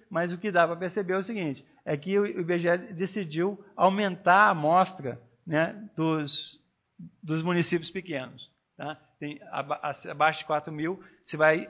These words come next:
você vai, a amostra vai ser cinquenta por cento, é, do município. E pra diminuir custo, quer dizer, pra não aumentar demais o custo, é, teve de diminuir nos gr-, nos grandes,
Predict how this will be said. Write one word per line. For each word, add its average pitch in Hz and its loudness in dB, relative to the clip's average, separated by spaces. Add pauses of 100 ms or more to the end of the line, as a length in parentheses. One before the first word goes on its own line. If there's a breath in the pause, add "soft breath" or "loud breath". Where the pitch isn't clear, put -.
(140)
você 156 -4
vai, 143 2
a 143 -2
amostra 143 0
vai 143 -4
ser 165 -2
cinquenta 165 -2
por 170 -8
cento, 147 -4 (320 loud breath)
é, 131 0
do 151 -4
município. 156 -2 (320 soft breath)
E 247 4 (1040)
pra 170 2
diminuir 170 -2
custo, 196 -2
quer 170 -2
dizer, 131 -4
pra 160 0
não 160 -4
aumentar 160 -2
demais 143 -2
o 175 -4
custo, 175 -4 (160)
é, 160 0
teve 165 -2
de 165 -8
diminuir 175 2 (220 loud breath)
nos 180 -2
gr-, 160 -10
nos 165 -8
grandes, 151 -6